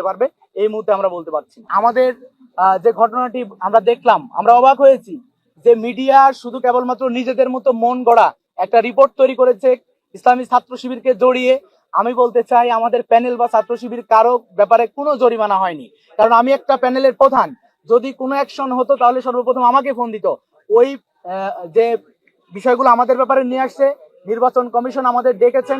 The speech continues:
কথা বলেছেন, এরপরে নির্বাচন কমিশনে এ ব্যাপারে আমাদের সাথে কোনো কথা হয়নি। সুতরাং যে নিউজগুলো করা হয়েছে, আমি বলতে চাই, পাঁচ আগস্ট পরবর্তী সময়ে কোনোভাবেই আমাদের কাছে এটা কাঙ্ক্ষিত হতে পারে না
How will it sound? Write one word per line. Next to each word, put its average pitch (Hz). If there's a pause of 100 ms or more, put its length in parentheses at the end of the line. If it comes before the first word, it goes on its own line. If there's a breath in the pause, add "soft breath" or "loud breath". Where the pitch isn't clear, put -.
(120)
কথা 240
বলেছেন, 269 (360)
এরপরে 254
নির্বাচন 247 (100)
কমিশনে 240
এ 220
ব্যাপারে 233
আমাদের 220
সাথে 226
কোনো 277
কথা 240
হয়নি। 180 (360)
সুতরাং 247 (520)
যে 226 (440)
নিউজগুলো 262
করা 254
হয়েছে, 254 (100)
আমি 240
বলতে 233
চাই, 262 (340)
পাঁচ 208
আগস্ট 240
পরবর্তী 233
সময়ে 247 (240)
কোনোভাবেই 247 (340)
আমাদের 220
কাছে 233
এটা 233
কাঙ্ক্ষিত 214 (100)
হতে 226
পারে 214
না 208